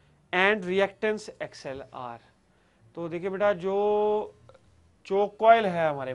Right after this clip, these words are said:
पास, वो ऐसी होती है बेटा। चोक कॉइल basically एक इंडक्टेंस कॉइल है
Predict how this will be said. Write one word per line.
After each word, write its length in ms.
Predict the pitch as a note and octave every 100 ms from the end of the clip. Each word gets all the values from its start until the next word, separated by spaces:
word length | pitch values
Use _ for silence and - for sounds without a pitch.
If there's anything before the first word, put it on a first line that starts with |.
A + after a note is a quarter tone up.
| B2+
पास, 260 | C3 D3+ - - _ _ - - - _ - _ _ _ _ _ _ _ _ _ _ - _ _ - - - _ _ _ _
वो 120 | F#3
ऐसी 240 | E3 C3 D3
होती 220 | A#2+ B2
है 60 | B2+
बेटा। 160 | C#3+ D#3+ _ _ _ _ _ _
चोक 200 | F#3 F#3
कॉइल 220 | F#3 G3 G3
basically 400 | F#3 F3 F#3 F#3+
एक 120 | F3
इंडक्टेंस 480 | E3+ D#3+ - F3 D3+
कॉइल 280 | D3+ C#3+
है 220 | C3 D#3